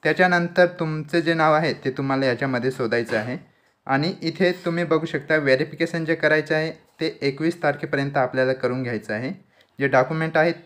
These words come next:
ते आपल्याला लागलेला आपला number असेल त्या ठिकाणी जाऊन आपले document verification जे आहेत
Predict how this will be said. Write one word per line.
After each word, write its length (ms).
ते 60
आपल्याला 460
लागलेला 540
आपला 460
number 360
असेल 440
त्या 100
ठिकाणी 360
जाऊन 240
आपले 220
document 520
verification 560
जे 80
आहेत 140